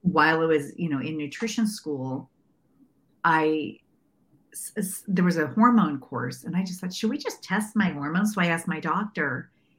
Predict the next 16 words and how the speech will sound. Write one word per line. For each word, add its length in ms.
And 160
so 400
for, 320
for 380
Al, 380
for 140
about 380
eight 200
or 100
nine 280
years, 320
I 180
didn't 260
talk 320
about 240
it. 100